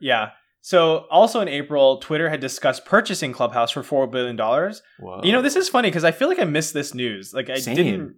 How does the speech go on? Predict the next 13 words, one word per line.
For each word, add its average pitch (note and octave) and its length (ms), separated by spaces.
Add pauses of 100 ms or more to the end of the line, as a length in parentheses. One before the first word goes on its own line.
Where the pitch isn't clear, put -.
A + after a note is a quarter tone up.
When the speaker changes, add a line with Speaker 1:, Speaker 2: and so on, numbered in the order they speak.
(120)
Speaker 1:
really D3 280
remember B2+ 440
hearing D3 340
about A2 260
this. A2+ 240
It B2 220
wasn't C3 280
that A#2+ 140
big B2 140
of A2 60
a A2 40
deal, B2+ 320
but D3 240